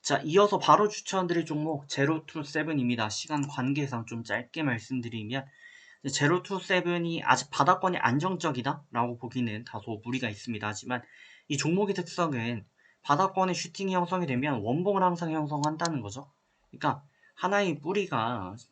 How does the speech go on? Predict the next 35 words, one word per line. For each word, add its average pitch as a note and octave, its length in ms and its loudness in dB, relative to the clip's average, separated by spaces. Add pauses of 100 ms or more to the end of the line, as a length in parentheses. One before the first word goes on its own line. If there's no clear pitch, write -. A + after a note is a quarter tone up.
(140)
줄기를 D#3 460 0
만들어가는 A#2 580 -2
그런 A#2+ 200 -10
과정 D3+ 300 -6
속에 C#3 200 -10
있기 G#2 180 -12
때문에, G#2+ 420 -10 (520)
어, A2 240 0
보통 E3 240 2
종목은 D#3 420 0
이렇게 C#3+ 240 -2
밀렸다가 D3 800 0
훅 - 220 -12
슈팅 E3 400 -6
후 F#3 280 -4
다시 A#2+ 260 0
급락, A2+ 340 -4 (760)
또 E3 240 -6
이런 C3+ 240 2
하락, B2 400 0
뭐 C3+ 120 -4
이렇게 F3+ 420 2
보인다면 C#3 600 0 (560)
이 C#3+ 40 -4
제로 E3+ 240 2
투 G3+ 120 -10
세븐 F#3+ 280 -2
같은 F3+ 260 -2
경우는 E3 440 -2
하락을 D#3+ 540 0
할 E3 220 -6
때는 D#3+ 160 -6
좀 C#3+ 160 -8
강하게 C3 320 0
하지만 C3 420 -2